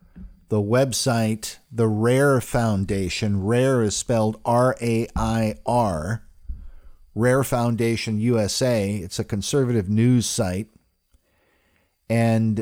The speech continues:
they report in France, you've got these pro-Palestine people on the French subway, and they're shouting, and they're saying, "This is an ordinary day," on the, the subway.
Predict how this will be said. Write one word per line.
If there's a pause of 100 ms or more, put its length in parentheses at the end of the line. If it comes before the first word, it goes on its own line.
they
report
in
France, (1160)
you've
got
these
pro-Palestine (420)
people
on
the
French
subway, (540)
and
they're
shouting, (880)
and
they're
saying,
"This
is
an
ordinary
day," (500)
on
the,
the
subway.